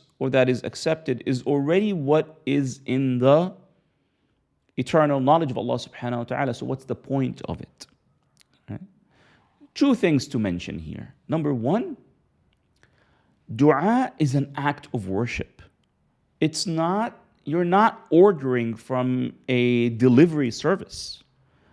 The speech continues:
Dua is an act of worship. It's an act of submission to Allah subhanahu wa ta'ala. 'Cause you don't know what you ask for, is it going to happen or not, right? So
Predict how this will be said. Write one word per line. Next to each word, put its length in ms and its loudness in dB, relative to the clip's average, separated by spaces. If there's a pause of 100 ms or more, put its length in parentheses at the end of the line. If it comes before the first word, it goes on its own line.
(120)
Dua 420 2
is 140 0
an 180 0
act 280 -2
of 120 -6
worship. 360 -4
It's 140 -10
an 160 -4
act 240 -4
of 100 -6
submission 600 -2
to 100 -18
Allah 220 -8
subhanahu 520 -14
wa 40 -20
ta'ala. 240 -10 (320)
'Cause 140 4
you 100 2
don't 280 4
know 220 2
what 200 -2
you 180 -4
ask 280 -4
for, 240 0
is 160 4
it 140 0
going 240 2
to 100 -8
happen 380 -8
or 140 -10
not, 260 -10 (720)
right? 200 -8 (1160)
So 500 2